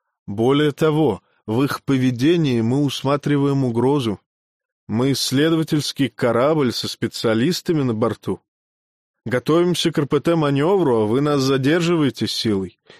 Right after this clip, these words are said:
Мы пострадали от атаки хищных флуктуаций,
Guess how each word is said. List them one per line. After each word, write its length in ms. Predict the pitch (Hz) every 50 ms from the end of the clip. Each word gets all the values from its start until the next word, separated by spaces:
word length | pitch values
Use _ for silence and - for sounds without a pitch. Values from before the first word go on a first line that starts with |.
| - _ _ _ _ _ _ _ _
Мы 140 | - 127 135
пострадали 640 | - 147 - - - 156 151 147 135 156 175 180 180
от 180 | 170 165 -
атаки 420 | 165 147 - 185 175 160 - 156 156
хищных 540 | - - - 180 180 - - 165 160 -
флуктуаций, 880 | - - 151 151 139 - - 151 160 180 190 165 - - - 123 113 95